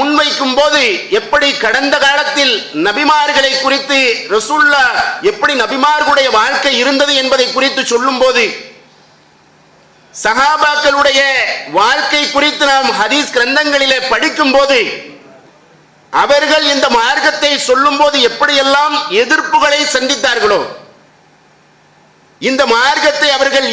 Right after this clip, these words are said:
ஏற்பதற்கு முன்னதாக அல்லாஹ்வுடைய தூதர் உட்பட எப்படி சமூகத்தால் மிக பல்வேறு தரப்பு மக்களால் நம்பப்பட்டவர்களாக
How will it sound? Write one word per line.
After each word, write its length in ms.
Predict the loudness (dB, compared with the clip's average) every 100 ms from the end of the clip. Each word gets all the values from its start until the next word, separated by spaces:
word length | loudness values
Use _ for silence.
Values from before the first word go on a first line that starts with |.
| 2
ஏற்பதற்கு 580 | 2 2 2 2 0 -2
முன்னதாக 460 | 0 0 2 0 0 -2 0
அல்லாஹ்வுடைய 460 | 0 2 2 0 -2
தூதர் 300 | -2 0 2 0
உட்பட 260 | 0 0 2 -2 -6 -10 -18 -8 -4
எப்படி 300 | -4 -2 -2 -2 -2
சமூகத்தால் 720 | 0 2 2 0 0 0 0 -2 -2
மிக 140 | 0 0 0 -4 -10 -16 -20 -20 -20 _ _ _ _
பல்வேறு 540 | -2 0 2 2 2 2 0
தரப்பு 320 | 0 0 -2 0
மக்களால் 500 | -2 -2 0 0 0 -2 -4 -2 -2
நம்பப்பட்டவர்களாக 1040 | -2 0 0 0 0 0 0 2 0